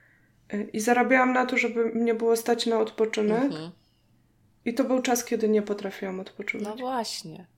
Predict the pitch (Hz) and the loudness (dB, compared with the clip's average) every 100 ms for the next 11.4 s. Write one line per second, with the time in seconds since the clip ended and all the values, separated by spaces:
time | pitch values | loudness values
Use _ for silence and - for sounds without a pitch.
0 | - - 247 - 214 202 202 190 185 180 | -12 -6 -4 -4 -4 -4 -4 -4 -4 -6
1 | 170 185 185 185 175 175 170 165 160 - | -6 -8 -8 -10 -8 -8 -4 -4 -6 -10
2 | 55 - - 208 196 185 180 175 170 175 | -14 -18 -4 -2 0 0 -2 -4 -4 -6
3 | 170 160 170 - 156 156 165 165 - 160 | -6 -10 -10 -8 -8 -6 -6 -6 -6 -10
4 | 156 151 160 165 156 165 196 262 - - | -10 -10 -8 -6 -6 -2 0 0 -2 -18
5 | - - - - - 180 170 - 180 175 | -20 -20 -20 -20 -8 -2 0 0 -2 0
6 | 180 180 180 190 185 185 185 202 196 185 | 2 0 -2 0 4 4 2 -2 -2 -4
7 | 180 185 175 170 180 185 - 185 175 180 | -4 -6 -6 -4 -4 -4 -2 -4 -4 -8
8 | 175 180 180 180 180 185 - 196 180 - | -10 -10 -8 -8 -8 -8 -4 -4 -4 -8
9 | 170 165 - 247 175 285 220 175 262 311 | -10 -10 -4 0 6 8 8 4 4 6
10 | 302 311 277 285 269 - 254 254 254 247 | 6 6 4 2 2 0 0 0 -2 2
11 | 254 233 233 | 4 6 6